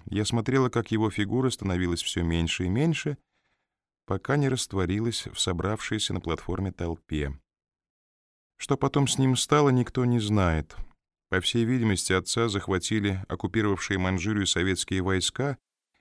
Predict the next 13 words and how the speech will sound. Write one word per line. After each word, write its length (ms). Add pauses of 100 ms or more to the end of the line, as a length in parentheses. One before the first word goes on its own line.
(180)
и 80
отправили 560
в 80
Сибирь, 640
где 260
он 180
умер, 260
как 220
многие 360
другие, 580 (400)
на 180
принудительных 720
работах. 640